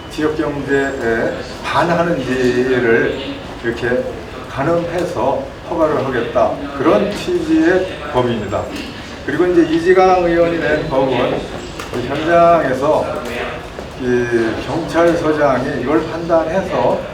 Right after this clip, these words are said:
이 허가를 받지 아니하고 행위를 했을 때,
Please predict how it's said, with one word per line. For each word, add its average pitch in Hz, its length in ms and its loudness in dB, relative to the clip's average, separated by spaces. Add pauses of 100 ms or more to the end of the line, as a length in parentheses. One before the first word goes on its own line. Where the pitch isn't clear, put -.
(460)
이 117 320 2 (520)
허가를 190 340 4
받지 190 320 2
아니하고 156 840 2 (240)
행위를 175 360 0
했을 143 240 -6
때, 127 240 -2